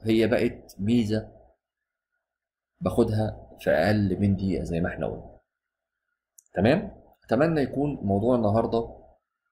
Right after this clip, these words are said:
آه، اضاف لحضرتك معلومات جديده وهيئك للفيديو القادم ان شاء الله،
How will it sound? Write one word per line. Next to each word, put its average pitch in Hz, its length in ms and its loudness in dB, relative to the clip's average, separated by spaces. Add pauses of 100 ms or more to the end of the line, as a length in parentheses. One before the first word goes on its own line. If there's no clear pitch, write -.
(160)
آه، 92 280 0
اضاف 113 420 0
لحضرتك 95 560 -6
معلومات 92 360 -4
جديده 139 460 -2 (560)
وهيئك 107 760 4 (240)
للفيديو 98 1000 -2
القادم 135 460 2
ان - 120 -10
شاء - 240 -2
الله، - 560 -6